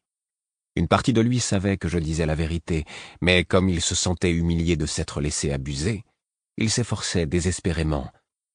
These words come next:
de ne pas me croire. Je tentais d'adoucir son sentiment de ridicule. « À mon avis, elle a jeté son dévolu sur vous,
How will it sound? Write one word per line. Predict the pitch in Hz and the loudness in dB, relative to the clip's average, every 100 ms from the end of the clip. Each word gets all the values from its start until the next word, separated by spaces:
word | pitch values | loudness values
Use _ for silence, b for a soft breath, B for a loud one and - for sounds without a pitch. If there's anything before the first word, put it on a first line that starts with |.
| - | -6
de | 90 | 0
ne | 85 | 0
pas | - | 0
me | 71 67 | -4 -6
croire. | - 62 60 - - _ _ _ _ _ _ _ _ _ _ _ | -8 -8 -8 -10 -20 _ _ _ _ _ _ _ _ _ _ _
Je | - | -4
tentais | - 110 - 104 | 0 2 2 2
d'adoucir | 95 87 - 92 82 | 2 2 -2 -4 -4
son | - | -4
sentiment | 82 80 76 76 73 | -4 -4 -4 -4 -2
de | 73 | -4
ridicule. « | 71 - - 71 71 - _ _ _ _ _ _ _ _ _ _ _ _ _ _ _ _ _ 92 | -6 -10 -6 -6 -4 -8 _ _ _ _ _ _ _ _ _ _ _ _ _ _ _ _ _ 0
À | |
mon | 95 90 | 2 2
avis, | 85 76 71 - _ _ _ _ _ _ _ | 2 -2 -6 -8 _ _ _ _ _ _ _
elle | - 85 | -6 -2
a | |
jeté | 82 90 90 | -2 -2 -2
son | - | -2
dévolu | 82 78 76 76 | -2 0 -2 -2
sur | - - 71 | -4 -6 -6
vous, | 76 95 | -4 -4